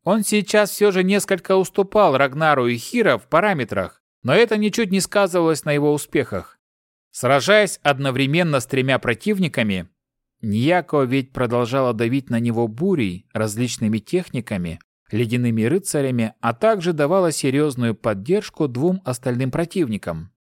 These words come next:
Кай всё так же продолжал доминировать. Любые ближние удары Хира и Рагнара так и не могли достичь цели.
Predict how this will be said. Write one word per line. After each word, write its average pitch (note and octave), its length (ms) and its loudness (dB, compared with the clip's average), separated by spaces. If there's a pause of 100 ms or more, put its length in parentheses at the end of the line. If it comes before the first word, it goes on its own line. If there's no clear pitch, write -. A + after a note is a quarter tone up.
(200)
Кай E3+ 260 4
всё F3 260 0
так G3 360 2
же F3 160 0
продолжал C#3 600 2
доминировать. A#2+ 800 -2 (1080)
Любые D3 420 4
ближние D3 440 0
удары C3+ 380 4
Хира C#3 360 2
и A#2+ 80 4
Рагнара B2 640 2
так G#3 240 0
и F#3+ 60 0
не F3+ 100 0
могли F3 320 2
достичь D#3+ 560 -2
цели. G2 480 0